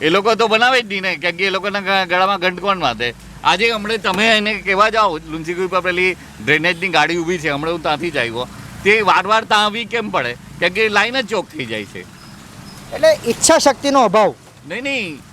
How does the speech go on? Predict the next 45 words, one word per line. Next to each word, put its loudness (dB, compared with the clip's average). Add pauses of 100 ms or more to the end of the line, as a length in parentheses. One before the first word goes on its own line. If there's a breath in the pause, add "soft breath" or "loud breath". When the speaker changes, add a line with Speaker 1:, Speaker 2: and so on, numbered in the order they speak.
(420)
Speaker 1:
વિઝન 4
જ 0
ડીમ -6
લે. -6 (160)
Speaker 2:
વિઝન -2
જ 4
નહીં, 4
Speaker 1:
વિઝન -
જ 0
Speaker 2:
વિઝન 4
બી -4
Speaker 1:
ડીમ -6
લે. 2
એ 4
લોકો 2
પાસે 4
વિઝન 0
જ -2
ડીમ -4
લે 0
કામ 2
કરવાનો. -4 (240)
ખબર -2
નહીં -4
ક્યાંથી 2
બેહાડી 0
દીધેલા -4
છે -6
એ -2
લોકોને. -4 (140)
Speaker 2:
તો -14
પણ -6
આપણે 2
તો, 2 (440)
આપણે 0
તો 4
આ 4
તો 2
બધા 4
વાત 2
કરે 0 (420)
વિશ્વગુરુ 2
બનવાના -4
અને 0
Speaker 1:
અરે, -4